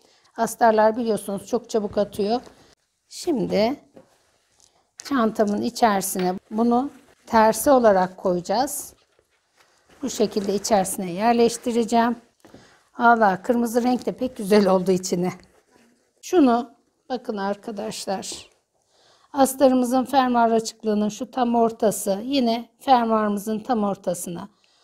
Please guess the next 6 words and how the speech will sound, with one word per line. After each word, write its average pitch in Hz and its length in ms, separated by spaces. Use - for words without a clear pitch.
Bu 339 100
şekilde 220 480
bunu 220 240
buraya 202 560
hemen 214 300
iğneleyeceğiz. 220 1040